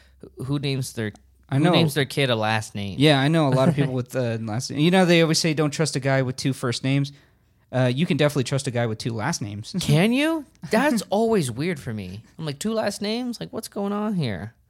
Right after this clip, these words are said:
Speaker 1: Like,
Speaker 2: Yeah,
Speaker 1: this
Speaker 2: I
Speaker 1: is
Speaker 2: mean
Speaker 1: gonna be hard as fuck to find.
Speaker 2: Better than two first names, dude.
Speaker 1: Uh, that's true, because then it's like you're in a sea of nothing.
Speaker 2: <laughs>
Speaker 1: Always a bigger
Speaker 2: Just
Speaker 1: fish.
Speaker 2: sea-
Speaker 1: But it's two, two last names? I don't know. That's also, like, untraceable. It's untraceable either way. <laughs>
Speaker 2: Totally.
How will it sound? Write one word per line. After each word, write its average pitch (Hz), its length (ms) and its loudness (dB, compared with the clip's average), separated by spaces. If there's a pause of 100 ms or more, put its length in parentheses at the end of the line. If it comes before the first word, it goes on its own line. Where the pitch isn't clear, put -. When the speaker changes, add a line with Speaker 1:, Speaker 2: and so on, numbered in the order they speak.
(420)
Speaker 1:
Like, 151 120 -4
Speaker 2:
Yeah, 180 80 4
Speaker 1:
this 139 80 0
Speaker 2:
I 131 40 -2
Speaker 1:
is 131 60 -4
Speaker 2:
mean 147 80 -6
Speaker 1:
gonna 175 120 -2
be 151 80 -2
hard 151 220 -2
as 156 140 -8 (220)
fuck 170 240 -2
to 135 60 -12
find. 98 300 -10
Speaker 2:
Better 139 180 0
than 147 160 -2
two 143 180 -4
first 139 280 -8
names, 110 200 -8
dude. 123 220 -10 (480)
Speaker 1:
Uh, 53 460 -10
that's 101 260 -8
true, 107 300 -8
because 101 440 -10
then 107 140 -6
it's 104 160 -8
like 101 200 -10
you're 104 100 -6
in 98 80 -8
a 101 40 -8
sea 117 220 -4
of 104 100 -4
nothing. 107 500 -4 (260)
Speaker 2:
<laughs> - 260 -6
Speaker 1:
Always 117 220 4
a 117 60 6
bigger 117 160 2
Speaker 2:
Just - 180 2
Speaker 1:
fish. 120 240 2
Speaker 2:
sea- - 60 -8
Speaker 1:
But 127 100 -2
it's 120 100 -4
two, 143 320 -4
two 165 160 0
last 147 320 -2
names? 170 300 -4
I 127 80 -2
don't 147 140 -2
know. 117 160 -2
That's 117 180 -4
also, 123 240 -4
like, 110 160 -8
untraceable. 104 600 -10 (480)
It's - 80 -8
untraceable 202 560 4
either 123 260 4
way. 117 260 -4 (260)
<laughs> - 40 -20
Speaker 2:
Totally. 135 380 0